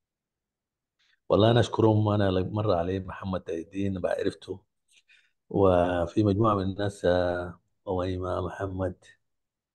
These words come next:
آه، كلكم أشكركم، آه، والل-، والذين ما استطعت عنه، لأنه، آه، حاخذ وقت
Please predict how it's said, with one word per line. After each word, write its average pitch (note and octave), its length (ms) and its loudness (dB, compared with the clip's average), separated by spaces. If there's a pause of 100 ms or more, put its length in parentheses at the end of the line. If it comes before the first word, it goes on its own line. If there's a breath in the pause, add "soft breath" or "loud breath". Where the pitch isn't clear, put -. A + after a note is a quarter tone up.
(600)
آه، G2+ 640 2
كلكم A#2 320 2
أشكركم، G#2 540 -2
آه، G2 360 -2
والل-، G2+ 540 0
والذين G#2 360 2
ما A#2 120 0
استطعت A2+ 300 -4
عنه، G#2 260 -2 (380 soft breath)
لأنه، G2 240 -2
آه، F2+ 420 -4
حاخذ F#2 380 0
وقت - 240 -4